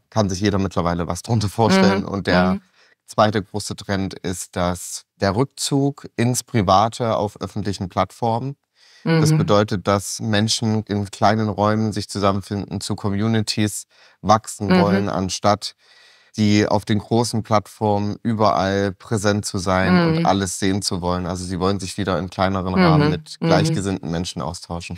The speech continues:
Speaker 2: Ist das so eine Gegenbewegung zu dem, was da die letzten, weiß ich nicht, zwei Jahre stattgefunden hat? Das war ja so ein bisschen, <laughs> wie soll ich sagen, ein bisschen
Speaker 1: Ja.
Speaker 2: zeigefreudig da draußen.
Speaker 1: Ja,
Speaker 2: Ähm,
Speaker 1: total.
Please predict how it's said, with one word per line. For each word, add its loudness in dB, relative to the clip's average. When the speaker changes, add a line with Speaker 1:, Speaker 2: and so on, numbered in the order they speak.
Speaker 2:
Ist -2
das 6
so 6
eine 6
Gegenbewegung 2
zu -8
dem, 4
was 0
da 0
die -2
letzten, 0
weiß 0
ich 0
nicht, -4
zwei 2
Jahre 4
stattgefunden 2
hat? 4
Das -2
war 6
ja 4
so 2
ein 4
bisschen, 2
<laughs> -12
wie -2
soll 0
ich -2
sagen, 2
ein 2
bisschen 2
Speaker 1:
Ja. 4
Speaker 2:
zeigefreudig 0
da 0
draußen. -2
Speaker 1:
Ja, 6
Speaker 2:
Ähm, 4
Speaker 1:
total. 0